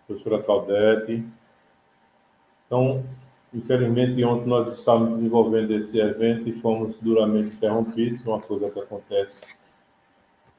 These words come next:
é... não acontece normalmente, mas, ah,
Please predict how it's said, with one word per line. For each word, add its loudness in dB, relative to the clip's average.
é... 0
não 4
acontece 0
normalmente, 2
mas, 0
ah, 0